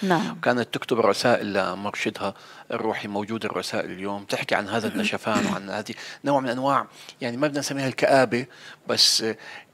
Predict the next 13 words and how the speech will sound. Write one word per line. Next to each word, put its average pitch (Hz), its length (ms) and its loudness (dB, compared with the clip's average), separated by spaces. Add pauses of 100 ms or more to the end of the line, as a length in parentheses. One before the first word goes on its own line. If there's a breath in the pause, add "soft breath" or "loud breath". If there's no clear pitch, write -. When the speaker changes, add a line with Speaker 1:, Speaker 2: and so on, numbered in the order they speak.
Speaker 2:
إيه، 120 220 -6
لا، - 220 -2
الكآبة 147 520 4
بتستمر 123 460 0
أكثر - 480 0 (200)
وفي 101 360 -2
إلها 113 160 4
عوامل 110 520 4
كيميائية، 104 640 0 (420 loud breath)
بس - 280 2
ال-، 95 220 -2
الجفاف 104 800 2
الروحي 120 500 -2